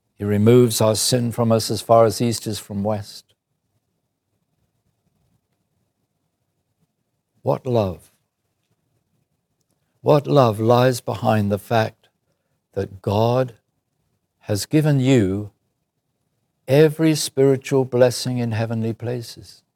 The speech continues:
Not he will in the future, he has already done that. What love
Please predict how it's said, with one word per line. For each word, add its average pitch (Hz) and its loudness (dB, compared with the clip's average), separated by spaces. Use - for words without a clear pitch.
Not 165 2
he 170 2
will 139 4
in 120 0
the 107 -4
future, 107 -4
he 104 -6
has 113 0
already 113 0
done 120 -2
that. 85 -10
What 135 2
love 117 2